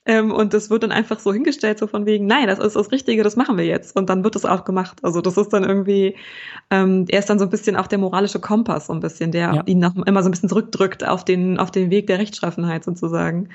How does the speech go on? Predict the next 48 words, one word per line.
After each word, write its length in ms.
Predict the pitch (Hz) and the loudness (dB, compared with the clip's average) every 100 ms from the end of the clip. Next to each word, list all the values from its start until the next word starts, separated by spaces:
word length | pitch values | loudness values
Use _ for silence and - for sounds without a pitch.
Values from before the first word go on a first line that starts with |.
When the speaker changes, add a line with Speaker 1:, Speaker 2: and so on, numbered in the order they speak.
| - - | -16 -8
Speaker 2:
Ja. 80 | 147 156 - - | -8 -8 -16 -4
Speaker 1:
Ähm, 460 | 190 180 180 180 175 | 2 4 4 4 4
natürlich 400 | 196 196 214 208 | 2 2 2 2
nicht, 300 | 202 196 175 | 2 0 2
nicht 180 | 208 208 | 0 2
letztendlich, 880 | 190 185 175 214 247 240 240 - - | 0 0 -2 0 0 0 -2 -4 -6
aber, 460 | 190 190 185 185 - | -2 -2 -2 -4 -6
ähm, 480 | 180 180 180 180 202 | -6 -4 -4 -6 -2
ja, 280 | 190 185 | 0 0
also 220 | - 170 165 | -2 -4 -4
fand 260 | - 180 | -2 -2
ich 100 | 185 | -2
irgendwie, 520 | - 185 196 190 190 - - - - - | -2 -2 0 0 -2 -6 -20 -20 -20 -2
fand 160 | 214 220 | 2 4
ich 60 | |
sehr 160 | 208 190 | 4 4
sinnvoll 360 | 220 240 233 | 2 2 2
und 180 | 190 190 | 2 0
gut 320 | 202 220 233 | 0 0 0
und 260 | - 185 180 | 0 -2 -2
ich 180 | - - | -4 -2
fand 160 | 202 | -2
es 60 | - | 0
auch 140 | 190 - | -2 0
immer 180 | 196 | 0
ganz 220 | 185 180 - | 0 -4 0
schön, 280 | 214 220 | 2 4
dass 180 | 185 180 | 2 -2
dann 160 | 175 170 | -4 0
eben 360 | 175 180 175 175 - - - | 2 2 0 -4 -16 -20 -4
diese 180 | 202 185 | 0 0
zwei 340 | - 185 202 | 2 0 2
Affengruppen 600 | 185 208 185 180 180 180 170 | -2 -2 -2 -2 -2 -4 -2
irgendwie 240 | 185 180 | -4 -2
so 80 | 175 | -2
ein 40 | |
bisschen 240 | 170 175 160 | -2 -2 0
da 180 | 170 | 0
waren, 140 | 170 170 | 0 0
eben 180 | 170 170 | 0 0
die 160 | 190 | 2
in 80 | 180 | 2
dem 120 | 180 | 2
Lager 560 | 175 170 190 202 196 190 | 2 2 2 2 0 0
und 140 | 175 | 0
dann 160 | 175 175 | 0 0
die 200 | 175 - | 0 0
außerhalb, 720 | 160 220 247 240 240 247 | 0 0 -2 0 0 0